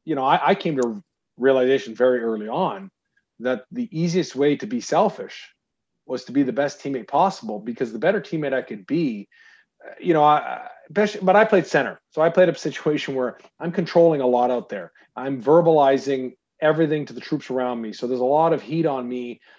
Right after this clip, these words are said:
and a lot of responsibility on me to make sure everyone else is in the right spot and is prepared. But,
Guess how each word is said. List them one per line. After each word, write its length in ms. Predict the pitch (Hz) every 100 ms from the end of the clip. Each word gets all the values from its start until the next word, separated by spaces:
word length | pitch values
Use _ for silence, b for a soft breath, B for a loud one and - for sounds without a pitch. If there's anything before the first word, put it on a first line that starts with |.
| b
and 140 | 123 123
a 20 |
lot 220 | 131 139
of 20 |
responsibility 640 | 135 - 143 143 131 143 135
on 100 | 127
me 140 | 131
to 80 | 120
make 180 | 131 127
sure 280 | - 139
everyone 300 | 135 123 123
else 280 | 123 117 -
is 240 | - 135 120
in 60 |
the 80 | 127
right 180 | 120 113
spot 480 | - 117 113 113 -
and 160 | 110
is 120 | 107
prepared. 580 | - 110 - 117 110 104 b b b b _
But, 320 | 113 123 123